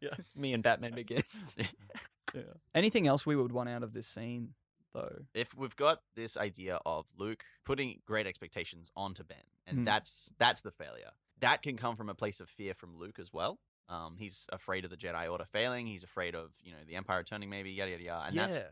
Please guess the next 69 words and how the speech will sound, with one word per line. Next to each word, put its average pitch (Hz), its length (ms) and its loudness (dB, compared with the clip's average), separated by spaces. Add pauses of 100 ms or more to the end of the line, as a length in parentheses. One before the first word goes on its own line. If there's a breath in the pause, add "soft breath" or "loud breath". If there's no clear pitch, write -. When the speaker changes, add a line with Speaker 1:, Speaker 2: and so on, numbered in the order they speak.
Speaker 3:
why 110 400 4
he's 123 240 -10
being 107 200 -10
led 104 200 -4
to - 80 -20
put - 160 -18
these 107 120 -16
expectations 101 520 -14
on 92 100 -14
Ben 90 180 -10
when 92 120 -8
that's 90 220 -6
Speaker 1:
Mm-hmm. 90 120 -10
Speaker 3:
not 90 180 -4
the 92 80 -6
right 90 220 0
Speaker 1:
Yeah. 139 100 -4
Speaker 3:
thing 92 100 -10
to 87 60 -14
do. 104 320 -10 (200)
Speaker 1:
Ben 185 140 4
is 175 80 6
Speaker 3:
Um, 156 80 2
Speaker 1:
meant 143 120 0
to 139 60 -6
be, 131 160 -2
like, 120 260 -4
the 131 140 0
golden 131 300 2
boy 123 280 2
and 127 180 -4
the, 117 160 -2
and 127 300 -4
the 127 160 -8
standard. 131 640 -2 (220)
And 135 100 -2
if 120 140 -4
he 131 80 0
doesn't 139 320 -2
get 160 100 6
it 156 60 6
right 135 180 4
with 123 240 -4
Ben, 117 340 -2 (160)
then 127 140 -6
all 170 220 8
of 160 140 4
it - 100 0
is, 135 160 4 (140)
how 170 200 8
is, 170 220 6
how 170 160 4
is 165 80 2
he 151 120 2
gonna 131 200 0
expect 120 300 -6 (100)
all, 135 160 4
any 139 160 2
of 127 80 0
the 131 80 6
other 175 140 4
students - 280 -4
to - 60 -12
get - 100 -8
it - 60 -16
right? - 180 -14 (260)
Speaker 3:
And 127 120 6
then, 147 340 4
yes, - 460 2